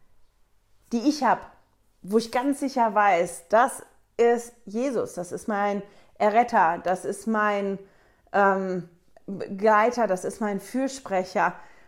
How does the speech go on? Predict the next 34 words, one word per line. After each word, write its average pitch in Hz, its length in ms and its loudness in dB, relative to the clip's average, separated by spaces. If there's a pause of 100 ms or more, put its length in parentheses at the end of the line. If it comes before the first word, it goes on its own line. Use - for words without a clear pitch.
Was 190 200 -2
sind 247 220 0
denn 202 320 4
die 190 200 -6
Zeichen? 170 520 -2
Und 175 160 -6
ich - 100 -16
fand 262 260 6
das 269 220 8
einfach 226 300 4
spannend, 226 580 4
weil 196 160 6
ich 196 80 -4
das 214 180 -4
immer 214 240 0
überlesen 208 480 2
habe 208 200 0
und - 100 -12
mir 208 160 -2
das 202 300 4 (640)
diesmal 220 640 6 (260)
so 233 160 -2
bewusst 233 560 0 (180)
aufgefallen 175 880 2
ist. 123 380 -8 (640)
Wir 214 120 -2
lesen 220 240 6
ja 247 80 4
dann 208 200 2
auch 196 200 4
von 196 380 -6 (460)
der 202 100 0
Himmelfahrt, 285 720 0
also 170 480 -2